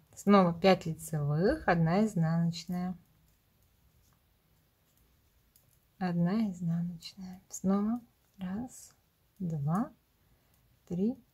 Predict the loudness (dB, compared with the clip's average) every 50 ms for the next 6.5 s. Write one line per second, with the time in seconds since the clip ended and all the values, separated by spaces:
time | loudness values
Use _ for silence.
0 | _ _ _ _ _ -14 -14 -14 -14 _ _ -4 -2 -2 -2 -4 -4 -2 0 0
1 | 0 -2 -4 -8 -8 -8 _ _ _ -12 -12 -12 -10 -6 -4 -4 -2 0 -2 -2
2 | -4 -6 -12 _ _ _ _ _ _ _ -20 -20 _ _ _ _ -20 -20 -12 -8
3 | -6 -4 -4 -4 -4 -4 -6 -8 -14 -20 -20 _ _ _ _ _ -14 -12 -10 -10
4 | -8 -8 -8 -10 -10 _ _ _ _ -4 -4 0 2 4 4 4 4 2 0 -2
5 | -4 -2 0 2 2 2 2 0 2 4 4 6 6 4 4 4 4 4 4 4
6 | 4 2 2 2 0 0 -4 -10 -14